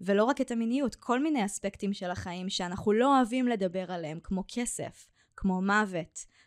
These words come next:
כל החלקים האלו שאנחנו אוהבים להסתיר ולא לדבר עליהם ישירות בחברה, אבל הם עדיין נורא נוכחים,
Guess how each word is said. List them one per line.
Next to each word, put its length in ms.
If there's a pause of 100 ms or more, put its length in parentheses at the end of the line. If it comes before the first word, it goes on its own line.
כל 200
החלקים 500
האלו 200
שאנחנו 420
אוהבים 280
להסתיר 760
ולא 320
לדבר 300
עליהם 360
ישירות 440
בחברה, 480
אבל 200
הם 120
עדיין 320
נורא 280
נוכחים, 680